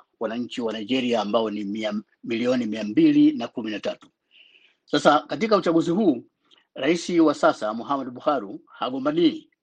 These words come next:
kwa hiyo imefanya, ah, kinyang'anyiro cha urais kuwa kiwe, kimekuwa cheupe kabisa. Ah, kila mmoja anaanza mwanzo. Na kuna wagombea kumi na nane katika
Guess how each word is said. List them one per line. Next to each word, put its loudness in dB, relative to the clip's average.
kwa -8
hiyo 0
imefanya, 0
ah, 0
kinyang'anyiro -2
cha -8
urais -6
kuwa 0
kiwe, -4
kimekuwa -2
cheupe 0
kabisa. -8
Ah, -2
kila 2
mmoja 2
anaanza -6
mwanzo. -8
Na -4
kuna 0
wagombea 0
kumi -6
na 0
nane -2
katika -4